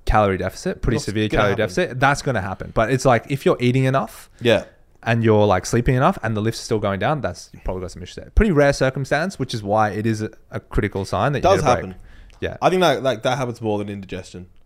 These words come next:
Speaker 1: For sure. No, I,
Speaker 2: Yeah.
Speaker 1: I remember days where I would try and get, hit the same numbers
Speaker 2: You
Speaker 1: on
Speaker 2: just
Speaker 1: the back
Speaker 2: can't,
Speaker 1: squat
Speaker 2: yeah.
Speaker 1: and I'd get pinned by
Speaker 2: Yeah.
Speaker 1: eighty percent. And I'm like, "Oh, wow."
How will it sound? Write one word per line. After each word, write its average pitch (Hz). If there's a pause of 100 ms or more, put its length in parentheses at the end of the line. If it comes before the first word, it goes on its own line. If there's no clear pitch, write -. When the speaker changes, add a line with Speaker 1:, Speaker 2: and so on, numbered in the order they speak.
(520)
Speaker 1:
For 131
sure. 127
No, 127
I, 120
Speaker 2:
Yeah. 107
Speaker 1:
I 135
remember 175
days 139
where 123
I 110
would 110
try 123
and 123
get, -
hit 127
the 117
same 113
numbers 139
Speaker 2:
You -
Speaker 1:
on 110
Speaker 2:
just 107
Speaker 1:
the 107
back 107
Speaker 2:
can't, 110
Speaker 1:
squat 160
Speaker 2:
yeah. 123
Speaker 1:
and 120
I'd 113
get 110
pinned 147
by 113
Speaker 2:
Yeah. 107
Speaker 1:
eighty 107
percent. 98
And 98
I'm 101
like, 87
"Oh, 101
wow." 92